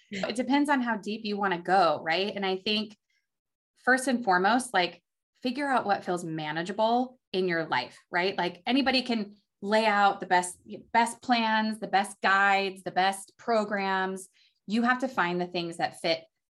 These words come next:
Speaker 2: in your life, that feel functional, that feel sustainable and doable. And that is something that I feel like I,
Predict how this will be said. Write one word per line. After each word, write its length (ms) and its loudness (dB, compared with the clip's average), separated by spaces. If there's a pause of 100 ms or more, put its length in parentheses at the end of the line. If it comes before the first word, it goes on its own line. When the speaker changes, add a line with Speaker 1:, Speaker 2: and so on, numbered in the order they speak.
Speaker 2:
in 520 0
your 640 -2
life, 440 -8 (220)
that 140 0
feel 200 0
functional, 640 0
that 220 -2
feel 500 0 (120)
sustainable 760 -2
and 120 0
doable. 480 0
And 120 -4
that 120 -2
is 60 -8
something 280 -8
that 100 -4
I 80 -2
feel 160 -2
like 180 -2
I, 400 -4